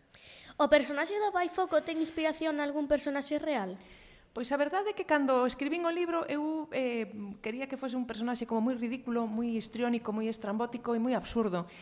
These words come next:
Speaker 2: Entón o meu referente foi, eh, eh, o presidente de Estados Unidos, Trump. Eu pensei en todo momento nesa figura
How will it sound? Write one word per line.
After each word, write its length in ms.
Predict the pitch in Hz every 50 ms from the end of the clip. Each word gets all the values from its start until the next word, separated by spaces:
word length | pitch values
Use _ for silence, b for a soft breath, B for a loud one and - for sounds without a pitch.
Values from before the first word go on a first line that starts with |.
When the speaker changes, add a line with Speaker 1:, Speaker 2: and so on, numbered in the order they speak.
| B B B B B -
Speaker 2:
Entón 240 | 240 240 247 285 277
o 80 | 277
meu 160 | 277 294 285 285
referente 480 | 285 277 285 285 311 311 302 339 320
foi, 320 | 330 - 330 339 370 359 - -
eh, 400 | - 269 247 240 226 208 - -
eh, 400 | - 220 214 208 202 196 196 190
o 80 | 196 190
presidente 400 | 226 208 202 226 240 240 233 220
de 80 | 196
Estados 320 | 202 - 214 202 190 185 -
Unidos, 400 | 220 254 262 220 185 180 - -
Trump. 240 | - 240 220 - - - B B B B B B B -
Eu 240 | 247 262 269 269 262 - - -
pensei 240 | 269 254 233 262 277 269 269
en 80 | 254
todo 160 | 269 269 262
momento 400 | 269 269 269 294 294 285 311 294
nesa 400 | 294 285 294 - - 247 214 196 196 190
figura 400 | - 226 220 233 208 190 180